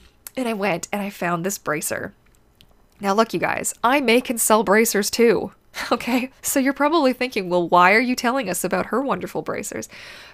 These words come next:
Because they are two different things. They are two different entities. I can wear her bracer and still be me and still sell my goods and still do what I'm doing and still support another mermaid and her business,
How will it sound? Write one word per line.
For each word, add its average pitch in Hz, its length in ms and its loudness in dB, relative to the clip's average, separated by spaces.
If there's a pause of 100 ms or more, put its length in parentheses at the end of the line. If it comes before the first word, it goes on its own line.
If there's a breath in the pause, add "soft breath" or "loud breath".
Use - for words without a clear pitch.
Because - 360 -8
they 202 120 -2
are 196 120 -2
two 247 460 2 (240 loud breath)
different 233 480 0 (140)
things. 226 680 0 (180 loud breath)
They 196 120 -4
are 190 80 -6
two 247 440 -2 (100)
different 226 380 -2 (120)
entities. - 720 -6 (760 loud breath)
I 277 220 0
can 254 240 -6
wear 285 240 2
her 254 180 4
bracer 247 460 0
and 220 200 -2
still 294 340 4
be 269 240 -2
me 247 380 -6
and 202 180 -4
still 277 280 0
sell 262 320 2
my 240 200 -2
goods 233 380 2
and 202 120 -8
still 262 220 -4
do 226 200 0
what 226 160 0
I'm 247 200 -2
doing 226 500 -4 (920 soft breath)
and 247 160 0
still 339 240 -2
support 320 640 -2
another 262 400 -2
mermaid 269 480 -4
and 214 100 -6
her 285 160 -6
business, 311 760 -2